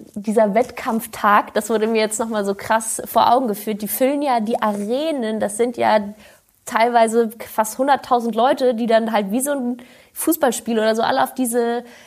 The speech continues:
mm, äh, Leinwand gucken und auch so mitfiebern, als ob jetzt ein Tor geschossen wird oder einer frisch gemacht wird, whatever. Ähm, da vielleicht nochmal, wär das irgendwas, was du geil finden würdest, wo du mal sagen würdest, einmal hätte ich richtig Bock,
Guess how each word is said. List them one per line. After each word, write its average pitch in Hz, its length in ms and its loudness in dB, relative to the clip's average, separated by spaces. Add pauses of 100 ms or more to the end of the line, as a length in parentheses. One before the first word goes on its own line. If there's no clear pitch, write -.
(280)
mm, 226 440 0
äh, 220 180 0
Leinwand 269 420 2
gucken 269 280 -2
und 220 120 0
auch 220 120 2
so 233 140 0
mitfiebern, 226 720 2
als 208 120 -2
ob 226 120 -2
jetzt 233 140 -2
ein 233 60 -4
Tor 269 220 -2
geschossen 254 420 -2
wird 220 140 0
oder 208 400 2
einer 220 380 0 (140)
frisch - 340 -4
gemacht 233 300 -4
wird, 214 140 -4
whatever. 220 600 0 (580)
Ähm, 208 520 0 (300)
da 220 140 2
vielleicht 247 240 0
nochmal, 233 480 0
wär 208 120 2
das 214 220 2
irgendwas, 277 320 -2
was 269 160 -2
du 208 220 -6 (180)
geil 233 220 4
finden 277 320 -4
würdest, 285 260 -2
wo 240 40 -4
du 220 60 -4
mal 214 120 -2
sagen 220 220 0
würdest, 208 180 -4
einmal 214 380 -2
hätte 196 160 -4
ich - 60 -14
richtig 196 260 -10
Bock, 196 260 -2